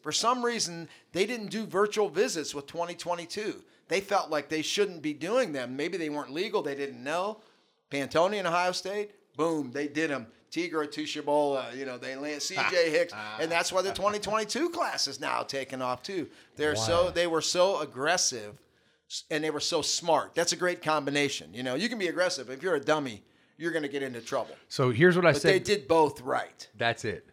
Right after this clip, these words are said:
Speaker 2: What I said going into it was, this, this is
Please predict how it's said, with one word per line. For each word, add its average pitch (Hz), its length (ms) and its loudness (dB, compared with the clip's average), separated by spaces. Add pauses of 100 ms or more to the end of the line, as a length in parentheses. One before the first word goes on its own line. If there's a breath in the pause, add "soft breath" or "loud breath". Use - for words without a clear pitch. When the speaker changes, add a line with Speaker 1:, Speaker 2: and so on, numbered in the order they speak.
(260)
Speaker 2:
What 120 160 6
I 147 120 12
said 156 260 4
going 143 280 6
into 117 340 4
it 98 100 0
was, 92 420 0 (420 soft breath)
this, 147 260 2
this 143 360 2
is 131 360 2